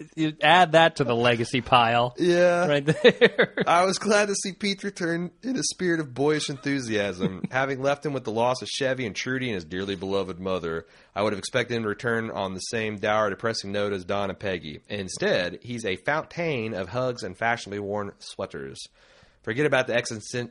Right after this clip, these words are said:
Speaker 2: existential anxiety and insatiable lust and fleeting of nature of happiness. His problems all along was nothing more than a vitamin D deficiency.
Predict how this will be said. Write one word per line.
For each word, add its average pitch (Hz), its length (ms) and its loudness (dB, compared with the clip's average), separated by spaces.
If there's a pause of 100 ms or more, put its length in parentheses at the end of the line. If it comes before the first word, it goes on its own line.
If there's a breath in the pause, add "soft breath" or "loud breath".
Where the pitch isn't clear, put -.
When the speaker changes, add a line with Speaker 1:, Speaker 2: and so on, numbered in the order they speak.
Speaker 2:
existential 104 1040 -4
anxiety 104 880 -2
and 98 100 -4
insatiable 95 640 -4
lust 127 340 -2
and 92 120 -12
fleeting 117 340 -8
of 101 60 -6
nature 107 320 -4
of 95 60 -6
happiness. 139 440 -2
His 90 120 -14
problems 139 400 -2
all 135 160 2
along 139 220 -2
was 101 180 -8 (280 soft breath)
nothing 214 320 2
more 196 220 2
than 190 100 0
a 135 60 0
vitamin 233 480 0
D 240 220 0
deficiency. 143 840 -4